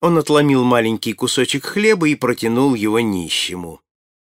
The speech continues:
Монах подхватил подаяние и бросился целовать руку стрелку. «Задержи гонца», шепнул монаху Рейнольд Гринлиф и, притворно поморщившись,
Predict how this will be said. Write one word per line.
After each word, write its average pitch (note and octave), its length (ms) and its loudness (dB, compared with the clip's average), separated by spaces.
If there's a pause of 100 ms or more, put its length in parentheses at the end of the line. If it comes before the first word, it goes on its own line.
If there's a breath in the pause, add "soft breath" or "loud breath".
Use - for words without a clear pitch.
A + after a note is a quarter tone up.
(920)
Монах C#3 400 2
подхватил B2 580 -2
подаяние E3 800 0 (140)
и B2+ 100 2
бросился C#3+ 640 2
целовать B2 580 0
руку A2+ 320 -2
стрелку. G2 720 -4 (640)
«Задержи F2+ 600 -6
гонца», G#2 580 -2 (100)
шепнул A2 480 -4
монаху G2+ 480 -2 (220)
Рейнольд F#2+ 500 -4
Гринлиф G2 520 -4 (220)
и, - 60 -2
притворно A2 560 -2
поморщившись, C3+ 840 0